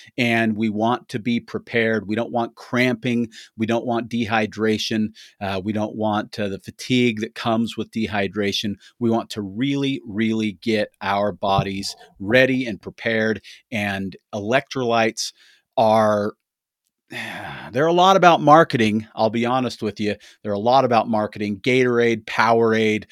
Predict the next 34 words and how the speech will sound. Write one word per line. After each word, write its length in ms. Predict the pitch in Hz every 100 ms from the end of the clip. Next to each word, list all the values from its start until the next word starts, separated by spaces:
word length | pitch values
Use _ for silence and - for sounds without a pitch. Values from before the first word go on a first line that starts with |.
| - -
you 100 | 117
know, 140 | 110 104
they've 140 | 101
got 140 | 104
all 200 | 117 123
the 80 | 113
big 280 | 92 120 98
names 480 | 104 110 101 92 90
from 220 | - 92
Michael 380 | 104 110 110 104
Jordan 520 | 90 110 110 101 101
to 100 | 104
LeBron 480 | 98 90 110 107 104
James 460 | 101 107 101 101 92
and 100 | 92
everybody 420 | 113 110 107 104
in 100 | 104
between. 540 | 101 - 104 101 101 - - -
And, 280 | 98 90 90 -
and 220 | 87 87 -
every 360 | 127 117 117
sports 720 | 107 - - 117 117 - - - -
stadium, 840 | - - 120 120 113 110 107 107 - - -
uh, 300 | 101 90 87
has 520 | - 104 101 98 95
on 280 | - 98 95
the 200 | 90 85 -
away 580 | 95 127 135 131 131
and 280 | 107 92 90
the 200 | 82 82 - _ -
home 360 | 143 143 143
team, 520 | 135 143 127 123 120 113 - _
the 100 | 101
big 360 | 87 127 123 110